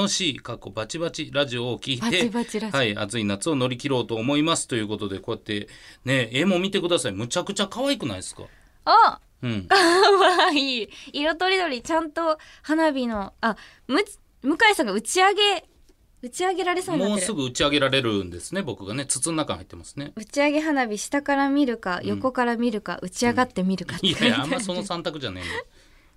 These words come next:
Speaker 2: すごい。
Speaker 1: うん。
Speaker 2: で、私は優雅に、あの、かき氷を食べてますね。
Speaker 1: ね。可愛らしい。
Speaker 2: いい。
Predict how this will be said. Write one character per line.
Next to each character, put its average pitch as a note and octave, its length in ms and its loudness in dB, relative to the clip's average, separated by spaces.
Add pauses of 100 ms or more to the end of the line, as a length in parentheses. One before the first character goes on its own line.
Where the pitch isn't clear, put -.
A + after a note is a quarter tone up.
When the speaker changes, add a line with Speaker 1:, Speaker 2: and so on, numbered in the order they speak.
Speaker 2:
す - 160 -10
ご D4+ 280 4
い。 - 20 -2
Speaker 1:
う - 40 -6
ん。 - 20 -8
Speaker 2:
で、 B3+ 80 0
私 C4+ 400 0
は C4 320 4 (240)
優 C4+ 240 6
雅 A3 160 0
に、 G3 300 -6 (760)
あ F#3+ 80 -12
の、 F#3+ 60 -10
か A#3+ 140 -8
き D4 160 4
氷 C#4 300 6
を - 20 2
食 G#3 160 -2
べ F#3 100 -4
て F#3 100 -12
ま F3 100 -10
す - 140 -14
ね。 F3+ 160 -2
Speaker 1:
ね。 A2 240 -4 (600)
可 - 120 -6
愛 G3 60 0
ら F#3+ 60 0
し A#3 40 2
い。 B3+ 320 4
Speaker 2:
い G#3 80 -2
い。 - 120 -14